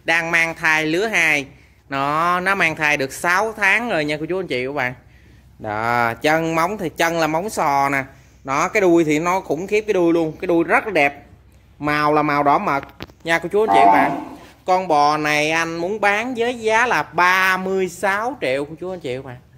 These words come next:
Ai có nhu cầu muốn mua thì cứ nhanh tay gọi em, số điện thoại em để trên màn hình nha.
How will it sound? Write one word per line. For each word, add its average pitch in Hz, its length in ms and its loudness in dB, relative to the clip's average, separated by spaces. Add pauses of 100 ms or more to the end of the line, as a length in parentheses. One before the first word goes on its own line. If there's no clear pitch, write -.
(280)
Ai 185 240 2
có 214 60 -2
nhu 208 40 -2
cầu 156 160 2
muốn 196 200 -6
mua 180 120 -2
thì 165 80 -8
cứ 175 80 -10
nhanh 175 180 -8
tay 147 200 -2
gọi 131 200 -4
em, 143 180 -2
số 175 180 -6
điện 139 180 -6
thoại 120 260 -2
em 135 160 -6
để 117 160 -2
trên 160 180 -2
màn 131 100 -6
hình 135 160 -4
nha. 151 220 0